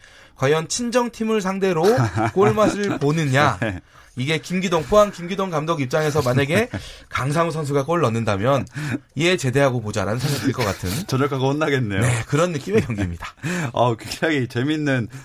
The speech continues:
Speaker 2: 포인트를 짚어주셨습니다. 어, 명단도 이제 그 올-, 월드컵 최종 예선 명단도 곧 발표가 되니까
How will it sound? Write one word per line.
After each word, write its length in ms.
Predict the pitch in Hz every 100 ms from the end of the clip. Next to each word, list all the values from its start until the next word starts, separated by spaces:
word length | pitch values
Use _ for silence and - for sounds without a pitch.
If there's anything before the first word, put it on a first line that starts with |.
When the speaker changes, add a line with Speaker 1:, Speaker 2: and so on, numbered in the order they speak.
| -
Speaker 2:
포인트를 400 | 151 151 143 117
짚어주셨습니다. 880 | - - 95 90 92 - 80 76 76 - - - -
어, 420 | 120 123 120 113 - -
명단도 540 | 120 147 208 240 214
이제 240 | 139 120 107
그 120 | 104
올-, 260 | 90 110 127 -
월드컵 520 | - 104 135 175 165 -
최종 300 | 214 208 208
예선 180 | 175
명단도 380 | 110 101 120 139
곧 100 | 104
발표가 320 | 95 90 107
되니까 640 | 101 82 82 90 90 92